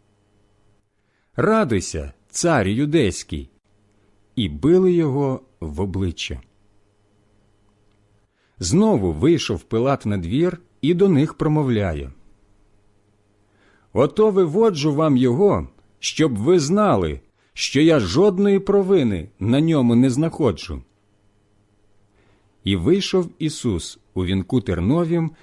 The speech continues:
та в багряниці. І сказав їм Пилат: «Ось чоловік».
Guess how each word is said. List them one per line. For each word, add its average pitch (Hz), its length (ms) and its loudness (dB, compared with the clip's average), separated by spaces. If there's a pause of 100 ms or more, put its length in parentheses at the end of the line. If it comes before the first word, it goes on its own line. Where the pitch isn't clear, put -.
(180)
та 117 160 0
в 147 120 -4
багряниці. 113 840 -2 (1300)
І 123 140 0
сказав 160 600 -2
їм 117 320 -2
Пилат: 120 500 -4 (1200)
«Ось 180 500 0 (280)
чоловік». 117 760 -2